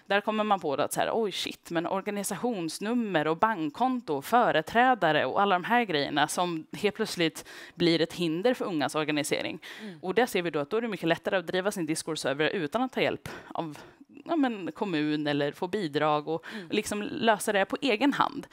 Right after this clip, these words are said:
Speaker 2: Ja.
Speaker 1: För att det finns inte bra och liksom underlättade sätt för barn och unga att organisera sig online.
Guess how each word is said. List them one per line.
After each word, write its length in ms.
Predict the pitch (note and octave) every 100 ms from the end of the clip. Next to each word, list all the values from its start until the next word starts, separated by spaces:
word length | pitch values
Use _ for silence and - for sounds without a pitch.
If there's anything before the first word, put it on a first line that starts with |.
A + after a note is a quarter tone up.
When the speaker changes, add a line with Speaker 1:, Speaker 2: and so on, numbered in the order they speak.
| -
Speaker 2:
Ja. 180 | G3 F3 _ _ _
Speaker 1:
För 380 | - - A3+ G3
att 360 | E3+ E3 - -
det 120 | F#3+
finns 440 | - G3 G3+ G3 -
inte 600 | E3+ D3+ - D3+ D3 C#3+ D#3+ -
bra 360 | - D#3+ D3 D3+
och 60 | D3+
liksom 240 | D3+ D#3
underlättade 680 | E3+ D#3 D3 - D#3 C#3+ C#3
sätt 240 | - D3
för 100 | -
barn 220 | D3 C#3 C#3
och 40 |
unga 140 | C#3+
att 220 | C3 - F3+
organisera 420 | E3+ E3+ - -
sig 120 | -
online. 240 | - -